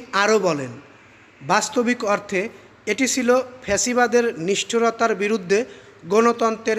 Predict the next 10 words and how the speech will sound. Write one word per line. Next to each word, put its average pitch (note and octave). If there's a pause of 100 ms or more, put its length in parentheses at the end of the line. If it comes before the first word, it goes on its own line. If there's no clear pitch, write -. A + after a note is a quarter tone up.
(100)
এক C#3+
বিজয়। C#3 (1000)
নির্বাচিত B3
সরকার A3
গঠনের G#3+
মাধ্যমে F#3 (640)
জনগণের A3+
রায়কে A3
প্রতিষ্ঠিত A3+
করার G#3+